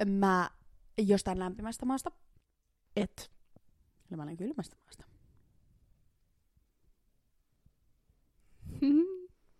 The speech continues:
Speaker 1: Mut Afrikka on lämmin ja Pohjois-, ei kun Etelä-Amerikka on kans lämmin. Ja Aasia on kans aika lämmin. Mut jos mä en oo Euroopasta eikä Jenkeistä,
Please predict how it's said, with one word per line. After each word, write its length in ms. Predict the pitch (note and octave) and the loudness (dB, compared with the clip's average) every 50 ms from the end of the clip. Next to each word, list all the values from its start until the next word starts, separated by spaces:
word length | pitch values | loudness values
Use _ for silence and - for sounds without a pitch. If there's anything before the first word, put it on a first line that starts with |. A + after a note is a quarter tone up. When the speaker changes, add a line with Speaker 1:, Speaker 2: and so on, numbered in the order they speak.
| _ - - - - - - - _ A#3 | _ -20 -20 -20 -20 -20 -20 -20 _ -14
Speaker 1:
Mut 180 | G#3 - - - | -14 -14 -12 -12
Afrikka 520 | G#3+ A#3+ - - F#4 F4 - - - F#3 | -12 -10 -8 -8 -10 -10 -14 -10 -8 -6
on 160 | E3+ E3 E3 | -6 -4 -4
lämmin 460 | F#3 G#3+ B3+ C#4 C#4+ D4 D4 D4+ D4+ - - - - - | -4 -2 0 0 0 2 0 0 -2 -4 -10 -18 -14 -12
ja 120 | E3 D3+ | -12 -12
Pohjois-, 600 | - _ - A3 A3 - - - A#3 G#3+ G#3+ - - _ _ | -10 _ -10 -10 -10 -10 -12 -10 -10 -10 -10 -12 -18 _ _
ei 100 | G3+ F#3 | -12 -10
kun 120 | - - | -10 -10
Etelä-Amerikka 760 | G#3 G#3+ - C4 A3+ G3 - G#3+ F#3+ F3 E3 G3+ - - E3 E3+ | -10 -10 -8 -8 -8 -8 -8 -10 -12 -12 -12 -14 -12 -10 -10 -10
on 80 | F3+ | -10
kans 300 | - F#3 - G#3+ - - | -12 -14 -14 -14 -14 -14
lämmin. 360 | A#3+ B3 C#4+ D4 D4 D4+ C#4 - - - - - - - - - - - - _ _ _ - | -14 -14 -14 -12 -10 -10 -12 -14 -16 -20 -20 -20 -20 -20 -20 -20 -20 -20 -20 _ _ _ -14
Ja 80 | - | -12
Aasia 400 | F3+ G3+ A#3+ A#3 - - F3+ - | -10 -8 -8 -8 -8 -10 -12 -12
on 200 | G#3 G#3+ G#3+ A3 | -12 -16 -16 -16
kans 280 | - G#3 G#3+ A3 - - - | -18 -20 -20 -18 -20 -20 -20
aika 200 | G#3 A3 - - - | -20 -20 -20 -20 -20
lämmin. 320 | - - - - - - - - - - - - - - - _ _ _ _ | -20 -20 -20 -20 -20 -20 -20 -20 -20 -20 -20 -20 -20 -20 -20 _ _ _ _
Mut 120 | _ _ | _ _
jos 180 | F#3+ F3+ - - | -12 -12 -12 -12
mä 60 | E3 | -14
en 60 | D#3 D#3+ | -14 -14
oo 40 | - G3+ A3 | -10 -8 -8
Euroopasta 460 | C#4 - C4 A3 - E3+ - - F#3 | -6 -4 -6 -6 -6 -10 -12 -12 -14
eikä 280 | - F3+ F#3 - - - | -14 -14 -16 -16 -8 -6
Jenkeistä, 640 | G3+ F3+ A3 C#4 C4+ A#3 G3+ F3+ F3+ - - F3 F#3 | -6 -4 -4 -4 -4 -4 -4 -6 -6 -6 -8 -10 -10